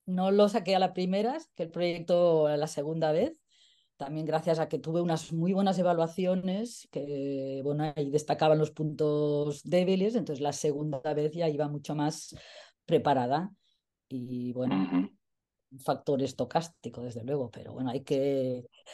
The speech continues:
Speaker 1: hay que currárselo bastante un proyecto de estas características. Pero bueno,
Speaker 2: Claro.
Speaker 1: yo, yo animo a la gente que, bueno, primero hay que tener una gran idea, encontrar, pues, lo que quieres investigar,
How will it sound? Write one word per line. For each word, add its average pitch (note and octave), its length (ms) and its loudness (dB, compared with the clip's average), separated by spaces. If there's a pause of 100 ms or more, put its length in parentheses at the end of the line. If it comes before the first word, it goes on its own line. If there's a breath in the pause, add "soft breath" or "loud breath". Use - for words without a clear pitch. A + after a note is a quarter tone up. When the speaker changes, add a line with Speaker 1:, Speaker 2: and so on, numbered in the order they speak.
(160 loud breath)
Speaker 1:
hay E3+ 140 6 (100)
que F#3+ 120 2
currárselo F#3 540 6
bastante C#3+ 460 0
un C#3 80 -6
proyecto C3 600 -6
de A#2 140 -10
estas A2+ 280 -8
características. A2+ 680 -8
Pero B2+ 160 0
bueno, - 180 4
Speaker 2:
Claro. C3 80 0
Speaker 1:
yo, E3 140 4 (420)
yo F#3 180 10
animo G3+ 480 10
a F3+ 60 8
la F3 80 6
gente F#3+ 480 2
que, F3+ 340 -2
bueno, D#3+ 160 0
primero F3 220 0
hay G3 80 4
que - 200 -10
tener F3+ 220 0
una E3+ 140 -2
gran D#3+ 220 0
idea, A#3 360 4
encontrar, D#3 600 -4 (640)
pues, C3+ 200 -10
lo C#3 120 -8
que C#3 160 -2
quieres D3 680 4
investigar, D#3+ 640 2